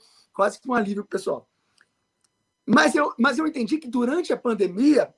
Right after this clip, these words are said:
apesar do meu negócio ser liderança em produto e eu precisar muito da excelência operacional e da intimidade com o cliente, eu entendi que durante a pandemia, com o afastamento, com o distanciamento presencial, eu precisava intensificar a intimidade com o cliente. Ou seja,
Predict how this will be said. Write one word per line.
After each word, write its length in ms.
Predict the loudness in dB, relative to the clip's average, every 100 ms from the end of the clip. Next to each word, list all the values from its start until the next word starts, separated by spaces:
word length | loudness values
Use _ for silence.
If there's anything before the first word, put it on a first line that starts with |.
| -8
apesar 420 | -2 0 2 0
do 100 | 0
meu 160 | 0 0
negócio 380 | 0 0 0
ser 60 | -4
liderança 400 | -6 -8 -6 -6
em 20 |
produto 460 | 0 0 0 -6 -4
e 80 | 2
eu 120 | 2
precisar 640 | 2 -4 -2 -6 4 6 8
muito 320 | 6 4 -4 _ _
da 160 | 4 6
excelência 420 | 6 0 0 0
operacional 680 | 0 0 -2 -2 -2 -6 -8 _ _ _ _ _ _ -20 _
e 120 | -2 0
da 180 | 2
intimidade 400 | 2 2 2 2
com 60 | 0
o 40 |
cliente, 440 | 0 4 4 2 -6 -20 -20 -20 _
eu 240 | 6 6 4
entendi 320 | 2 2 0
que 80 | 0
durante 280 | 0 0
a 40 | -2
pandemia, 480 | -2 -2 0 -2 -2
com 280 | 0 2
o 40 | 2
afastamento, 960 | 0 -2 -2 -2 -2 -4 -2 -4 -4
com 80 | -4
o 40 |
distanciamento 580 | -4 -4 -2 -2 -2 -2
presencial, 800 | -2 -2 -4 -4 0 2 2 -2 _ _ _ _ 4
eu 200 | 4 4
precisava 520 | -4 -4 0 2 2
intensificar 840 | 2 0 -2 -4 -10 0 2 2 -2
a 80 | -8
intimidade 420 | -8 -2 -2 -2
com 80 | -4
o 20 |
cliente. 360 | -4 -2 -2 -2
Ou 100 | -2
seja, 300 | 0 2 0